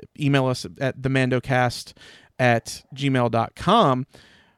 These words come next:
I don't think, I don't think it's too out of, um, out of the realm of possibilities that we might see them, uh,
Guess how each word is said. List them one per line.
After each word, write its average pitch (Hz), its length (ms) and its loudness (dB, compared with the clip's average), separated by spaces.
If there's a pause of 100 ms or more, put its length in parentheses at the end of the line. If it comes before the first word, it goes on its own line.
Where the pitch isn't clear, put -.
(760)
I 190 160 8
don't 247 180 6
think, 220 300 2
I 180 80 4
don't 254 100 4
think 277 140 0
it's - 120 -4
too 220 440 2
out 190 200 4
of, 165 360 -2
um, 156 580 0 (500)
out 160 120 2
of 175 80 4
the 165 60 -2
realm 170 180 0
of 151 80 -4
possibilities 151 680 2
that - 160 -6
we 139 100 2
might 165 320 -2
see - 380 -2
them, 143 440 0 (840)
uh, 120 380 2